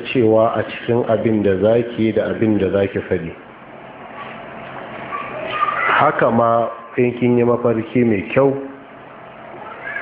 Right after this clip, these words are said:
ko mafarki mara kyau, an karantar da ke zikirin da ya kamata a ce kin yi. To, amma akwai abin da ke bani mamaki gaskiya.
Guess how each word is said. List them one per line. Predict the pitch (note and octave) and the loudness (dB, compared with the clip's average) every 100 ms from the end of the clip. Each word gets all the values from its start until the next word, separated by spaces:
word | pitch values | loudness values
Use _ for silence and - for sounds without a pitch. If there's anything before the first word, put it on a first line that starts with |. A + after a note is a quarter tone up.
| - - | -4 2
ko | A2 | 4
mafarki | A2+ A2+ A#2+ A2+ G#2+ A#2 | 4 2 2 2 2 2
mara | A2+ A#2+ A#2 G2+ | 4 4 4 2
kyau, | - A#2+ A2 G#2 G#2 - | 2 2 4 2 0 -4
an | A#2 A2+ | -2 0
karantar | A2+ B2 A#2+ A#2+ A2+ B2 A#2+ | 0 2 2 0 2 0 2
da | A2 | 0
ke | F#2 - G2+ G2+ - - - - - - - - - - - - - F#2 | -2 -2 -2 -2 -6 -18 -20 -20 -18 -18 -18 -16 -14 -12 -12 -8 -2 0
zikirin | A#2+ - A2+ A2+ G#2 | 2 4 4 4 4
da | G#2 | 4
ya | A2 A2 | 4 2
kamata | G#2 G#2+ G#2 G#2+ | 2 2 2 0
a | F2 F2+ - | -2 -6 -2
ce | G#2+ F2 | -2 -2
kin | F2+ F2 E2 | -4 -4 -4
yi. | E2 - - - - - - - - - - - - - - - - - - - - | -6 -10 -16 -18 -18 -18 -18 -18 -16 -16 -14 -14 -14 -14 -14 -12 -12 -12 -12 -12 -2
To, | - | 4
amma | A#2 D3+ | 6 6
akwai | C#3 D3 | 4 4
abin | C3 C3 A#2+ | 4 4 2
da | |
ke | G#2 A2 | 2 2
bani | G#2+ B2 A#2+ | 4 4 4
mamaki | G2+ G2 G#2+ G#2 F#2+ | 2 2 0 0 -4
gaskiya. | F2+ F2 - F#2 | -6 -8 -4 -4